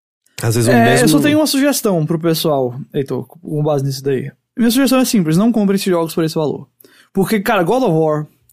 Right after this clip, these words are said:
Speaker 2: Horizon, Uncharted quatro, seja físico, sei lá, numa Amazon da vida, até nas americanas,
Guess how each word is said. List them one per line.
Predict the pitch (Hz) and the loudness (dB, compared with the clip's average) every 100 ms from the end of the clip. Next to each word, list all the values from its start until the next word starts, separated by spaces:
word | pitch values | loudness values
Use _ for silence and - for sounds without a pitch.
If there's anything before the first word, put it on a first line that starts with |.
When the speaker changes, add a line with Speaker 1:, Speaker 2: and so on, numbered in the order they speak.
| _ | _
Speaker 2:
Horizon, | 160 160 139 147 143 139 135 - _ _ - | 0 2 2 0 0 -2 -4 -10 _ _ -2
Uncharted | 160 185 180 - | 0 2 0 0
quatro, | 151 143 - 139 - _ _ _ _ _ - | 0 0 -2 -8 -12 _ _ _ _ _ -6
seja | - 247 294 294 | 0 2 2 0
físico, | - 196 233 214 220 226 196 | 0 2 2 2 2 2 2
sei | 202 | 0
lá, | 180 | 0
numa | 170 170 165 | 0 0 0
Amazon | 170 151 151 | 0 0 -2
da | |
vida, | 135 135 135 135 135 _ _ _ | -2 -2 -2 -4 -8 _ _ _
até | 131 151 | -4 -2
nas | 156 | 0
americanas, | 160 156 147 139 131 131 - - | 0 0 -2 -2 -2 -4 -8 -14